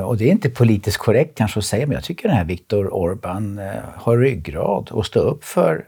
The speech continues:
eh, någon form av linje som just nu kanske inte är då den mest, eh, giltiga i alla led. Där de ju tycker då att den vänsterliberala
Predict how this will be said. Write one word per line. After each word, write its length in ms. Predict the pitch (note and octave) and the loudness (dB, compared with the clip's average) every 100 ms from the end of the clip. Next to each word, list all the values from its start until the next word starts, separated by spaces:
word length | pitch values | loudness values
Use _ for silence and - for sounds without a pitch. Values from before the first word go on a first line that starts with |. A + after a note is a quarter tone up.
| - | -8
eh, 280 | A#2 G#2 G#2 | -4 -2 -2
någon 260 | G#2+ G#2 | -2 -4
form 320 | G#2 G2+ F2+ G2 | 0 0 0 -2
av 200 | G2 F2+ _ - - - - | -4 -8 _ -20 -20 -20 -6
linje 640 | G2 G#2 E2+ E2+ F2 E2+ - _ | 2 4 4 2 -2 -6 -8 _
som 320 | - G2+ F#2+ F#2+ | -6 -2 -2 -2
just 360 | G2 F#2+ - F2 | -4 -4 -4 -2
nu 220 | E2+ F2 | -2 0
kanske 260 | - E2 F2 | -2 -2 -2
inte 240 | E2 D#2+ | -4 -4
är 60 | D#2 | -2
då 200 | C#2 D#2 | -4 -6
den 200 | D#2 E2 | -6 -2
mest, 540 | F#2 A#2 - - - _ _ _ _ _ - | -2 -2 -8 -14 -20 _ _ _ _ _ -6
eh, 480 | E2 D#2+ D2+ E2 E2+ - - - - - A#2+ B1 | -4 -4 -6 -8 -10 -12 -16 -18 -20 -20 -18 -8
giltiga 500 | - G2+ D2+ - E2 E2 | -2 0 -2 -2 0 2
i 20 | |
alla 200 | D2+ C2 | 2 -2
led. 360 | C#2+ B1+ D#2+ - _ _ _ | -6 -10 -12 -18 _ _ _
Där 140 | C3+ C3 | 4 6
de 140 | C3 | 6
ju 60 | C#3 | 4
tycker 340 | D#3+ D3+ E3 | 2 0 2
då 100 | A#2 | 4
att 120 | A2 | 4
den 120 | A2+ | 2
vänsterliberala 1120 | G#2+ A2+ F#2+ - G#2 G2+ A2 A2+ B2 B2 A#2+ | 4 4 2 0 2 2 4 4 6 6 4